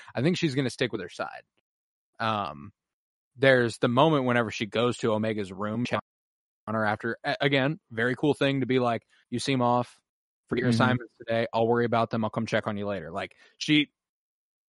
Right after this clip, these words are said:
Speaker 1: cares about Omega, and that's clear, but I think she has a
Speaker 2: Yeah.
Speaker 1: longer history with Hemlock, and ultimately that will prevail.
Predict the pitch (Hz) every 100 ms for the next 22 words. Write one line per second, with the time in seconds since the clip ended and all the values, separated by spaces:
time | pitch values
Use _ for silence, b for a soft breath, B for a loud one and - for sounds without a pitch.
0 | _ _ _ _ - 202 175 123 120 113
1 | 113 110 117 127 - - 151 131 104 98
2 | 110 113 123 110 113 101 113 110 123 113
3 | 135 - 135 - 123 120 113 104 104 101
4 | - 110 104 - 101 95 92 85 92 -
5 | 95 92 151